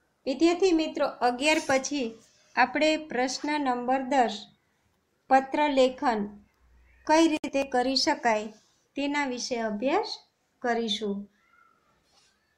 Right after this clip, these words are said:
તમે કરેલા પ્રવાસનું વર્ણન કરતો પત્ર તમારા મિત્રને લખો. તમને થશે કે અત્યારે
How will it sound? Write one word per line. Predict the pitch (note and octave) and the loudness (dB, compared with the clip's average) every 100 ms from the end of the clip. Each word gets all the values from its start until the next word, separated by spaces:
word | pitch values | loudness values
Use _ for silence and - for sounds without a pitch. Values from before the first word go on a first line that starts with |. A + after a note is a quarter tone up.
| _ _ _ | _ _ _
તમે | C#4 D4+ E4 E4 | 0 2 2 2
કરેલા | E4 D4+ D#4+ D#4 D#4 D#4 | 2 2 2 2 0 0
પ્રવાસનું | C#4 B3+ C4 D4 - D#4 D#4 | 0 2 2 2 -2 -8 -4
વર્ણન | C#4+ A#3 A#3+ C#4 C#4+ | -2 -2 -2 -6 -4
કરતો | D#4 D4+ - A3+ A3 G#3+ _ _ _ _ - | -4 -4 -4 -6 -6 -10 _ _ _ _ -2
પત્ર | C4+ C4+ D#4 D#4 D#4 | 0 0 0 0 2
તમારા | B3+ B3+ C4 C4+ C4 | 0 2 2 2 0
મિત્રને | A#3+ G#3 A3+ A#3 B3+ G4+ - _ _ _ - | -4 -6 -6 -4 -2 -4 -6 _ _ _ -6
લખો. | A3+ A3+ A3+ G#3 G3 G3+ _ _ _ _ _ _ _ | -2 -2 -2 -4 -4 -8 _ _ _ _ _ _ _
તમને | B3 C4 C#4+ D4 | -2 0 0 -2
થશે | D4 D#4+ - B3 G#3 G#3 - _ _ _ _ | 0 0 2 -2 -2 -8 -18 _ _ _ _
કે | C4+ - A3+ | -4 -2 -2
અત્યારે | A3 C4 C#4 D4 | -4 -2 -2 -2